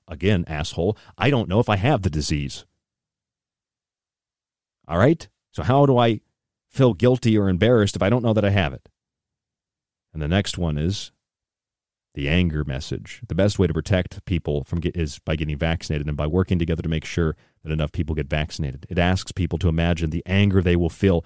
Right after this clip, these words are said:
if they don't get vaccinated and spread the disease. Again, I don't have the disease. So how am I spreading it? Yes, it makes me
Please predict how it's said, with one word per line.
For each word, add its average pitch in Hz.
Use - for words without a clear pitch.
if 101
they 92
don't 120
get 104
vaccinated 92
and 90
spread 123
the 113
disease. 104
Again, 123
I 160
don't 165
have 139
the 135
disease. 127
So 87
how 147
am 120
I 110
spreading 80
it? -
Yes, 113
it 95
makes 95
me 85